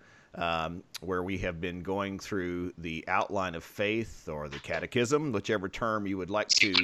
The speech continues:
snap on this. Everett has been busy all evening because if you can show record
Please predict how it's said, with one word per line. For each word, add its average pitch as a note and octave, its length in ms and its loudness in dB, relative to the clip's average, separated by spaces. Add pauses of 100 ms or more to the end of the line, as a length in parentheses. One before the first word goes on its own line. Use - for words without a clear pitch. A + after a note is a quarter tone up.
snap A2+ 680 2
on G#2+ 200 4
this. G#2 320 6 (840)
Everett C3+ 360 6
has A#2+ 140 2
been A2 200 0
busy G#2+ 500 2
all A#2+ 440 8
evening F#2 460 0
because F#2 540 0
if G2+ 180 0
you B2 220 6
can A2 600 2 (160)
show A#2+ 500 6
record G2+ 720 2